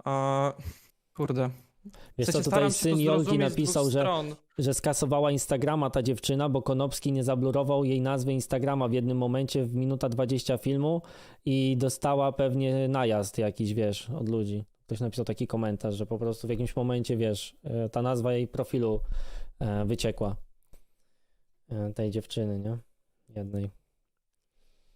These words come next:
Speaker 2: <clears throat> No to mów, mów, bo tak przepraszam, przerwałem, ale to tak ja mówię, że, że wiesz, odnośnie tego usunięcia, bo to był taki argument, że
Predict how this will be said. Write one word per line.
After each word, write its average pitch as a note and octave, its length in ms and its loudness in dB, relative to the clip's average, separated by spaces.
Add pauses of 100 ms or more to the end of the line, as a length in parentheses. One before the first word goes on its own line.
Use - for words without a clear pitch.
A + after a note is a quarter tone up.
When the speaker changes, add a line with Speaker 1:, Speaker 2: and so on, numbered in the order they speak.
(1120)
Speaker 2:
<clears throat> E3 460 0 (2250)
No D3 160 2
to E3+ 100 0
mów, F#3+ 180 2
mów, E3+ 140 2
bo C#3 140 2
tak C#3+ 120 0
przepraszam, D3+ 380 0
przerwałem, C#3 360 0
ale B2 80 0
to B2 80 0
tak A#2+ 140 0
ja B2 60 0
mówię, A#2+ 260 2
że, B2 300 2
że B2 80 0
wiesz, A#2 180 0
odnośnie A#2+ 280 -2
tego A#2 160 0
usunięcia, A#2+ 440 0
bo A2 120 0
to A#2 100 -2
był A2+ 100 0
taki A#2 220 -2
argument, A#2 440 0
że A2 540 0